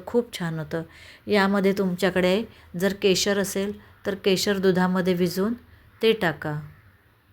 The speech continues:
त्यामुळे श्रीखंडाला कलर आणि केशरचा स्वाद येतो. आपलं जबरदस्त असं फ्रूट श्रीखंड तयार झालं. तुम्हीही करून बघा.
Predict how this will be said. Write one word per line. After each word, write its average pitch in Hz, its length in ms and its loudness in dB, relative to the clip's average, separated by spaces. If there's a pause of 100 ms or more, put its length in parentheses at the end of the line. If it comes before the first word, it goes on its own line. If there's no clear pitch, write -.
(240)
त्यामुळे 185 220 -2
श्रीखंडाला 196 600 2
कलर 202 440 2 (280)
आणि 202 180 -2
केशरचा 202 560 -2
स्वाद 240 340 0
येतो. 165 340 -4 (840)
आपलं 196 300 2
जबरदस्त 196 840 2
असं 214 320 -2 (120)
फ्रूट 202 240 -4
श्रीखंड 190 480 -2 (120)
तयार 220 280 4
झालं. 208 360 0 (500)
तुम्हीही 202 380 2
करून 233 380 2
बघा. 220 280 0